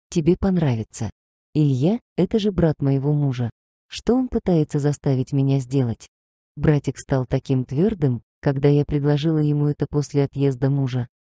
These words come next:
Отказал мне в грубой форме. Но теперь будет всё по-другому.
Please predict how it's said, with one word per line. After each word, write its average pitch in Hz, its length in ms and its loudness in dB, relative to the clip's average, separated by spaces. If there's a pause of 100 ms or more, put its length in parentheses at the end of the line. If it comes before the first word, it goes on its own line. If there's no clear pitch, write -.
(220)
Отказал 151 520 0
мне 214 240 0
в 131 80 -6
грубой 139 360 0
форме. 123 460 -4 (480)
Но 160 160 4
теперь 185 380 0
будет 202 320 -2
всё - 260 -4
по-другому. 147 720 -2